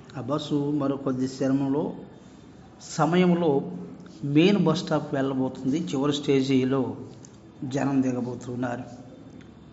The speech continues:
అందులో ఉన్నటువంటి ఒక వెనక సీట్లో కూర్చున్న ఒక ఇద్దరు ముగ్గురు గమనిస్తూ ఉన్నారు. ఎదురున్నటువంటి ఒక సూట్ కేసును, అది ఓ ట్రావెలింగ్ బ్యాగ్‌లా కనిపించింది.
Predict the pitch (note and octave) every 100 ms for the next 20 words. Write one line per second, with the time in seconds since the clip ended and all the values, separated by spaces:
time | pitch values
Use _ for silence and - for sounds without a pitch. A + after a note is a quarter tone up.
0 | - - - - - - - D#3 F3+ G#3+
1 | G3+ G3 G#3 G3 F#3+ F3+ F#3+ F3+ E3 D#3+
2 | C#3 C3+ C3 - C#3 D#3 F3 F#3 - F3+
3 | E3+ - D#3+ - D#3 D3 C#3 D3 C#3+ C3
4 | C3+ C3 C3 C3 C3 - C#3+ B2+ B2+ C3+
5 | C#3 C3+ C3 C3+ C#3+ C#3 D3 C#3+ D#3+ C#3
6 | - - D3 - C#3 - A#2+ G#2 - -
7 | - - - - - - - - - -
8 | - - - G#3+ G3 E3 - - D3+ D#3
9 | F#3+ G#3 F#3+ G3 F#3 D3+ A#2+ - - -
10 | - - D3 C#3 C#3+ D#3 D#3 D3+ B2+ B2
11 | A#2+ - A#2+ -